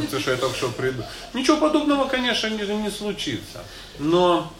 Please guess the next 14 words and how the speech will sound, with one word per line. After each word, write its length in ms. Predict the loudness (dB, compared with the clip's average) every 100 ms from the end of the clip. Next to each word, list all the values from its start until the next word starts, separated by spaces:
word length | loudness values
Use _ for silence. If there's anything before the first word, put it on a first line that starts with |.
| -16 -12 -2
если 300 | 0 2 0
у 80 |
тебя 160 | 4 4
возникнет 540 | 6 4 0 0 -4
мысль 400 | 0 0 2 2
забить 320 | 4 2 2 -2
в 60 |
поисковик 640 | 4 4 4 2 2 2 0
его 200 | 2 2
имя, 580 | 4 4 4 2 0 -2
и, 160 | -4
возможно, 520 | -4 -4 -2 -2 -2
ты 380 | -4 -2 -2 -2
увидишь, 880 | -2 -2 -2 -4 -4 -2 -4 -6 -12